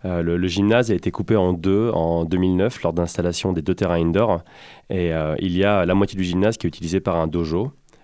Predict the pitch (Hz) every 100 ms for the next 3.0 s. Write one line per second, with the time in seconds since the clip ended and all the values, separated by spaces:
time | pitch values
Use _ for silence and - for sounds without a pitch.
0 | - 87 82 87 82 85 101 101 80 76
1 | 87 90 92 - 82 80 76 110 143 _
2 | - - _ - 73 73 73 73 71